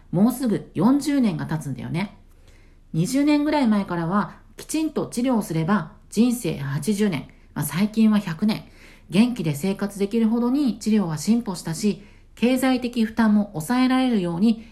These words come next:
社会保障も整っています。日本や世界のいくつかの地域では、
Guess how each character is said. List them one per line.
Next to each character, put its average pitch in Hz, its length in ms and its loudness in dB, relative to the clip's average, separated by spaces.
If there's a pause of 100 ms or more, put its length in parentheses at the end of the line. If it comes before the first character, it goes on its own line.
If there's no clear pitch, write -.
(100)
社 - 180 -12
会 214 180 4
保 220 160 0
障 185 240 -2
も 214 120 0
整 170 260 -4
っ 165 80 -10
て - 80 -8
い 143 80 -4
ま 165 140 -6
す。 - 180 -16 (680)
日 175 120 2
本 285 240 4
や 170 120 0
世 226 160 0
界 240 220 2
の 160 80 0
い 185 80 -2
く 214 120 -2
つ - 120 -8
か 185 80 -6
の 156 100 -4
地 180 200 -4
域 147 120 -8
で 135 80 -4
は、 147 240 -4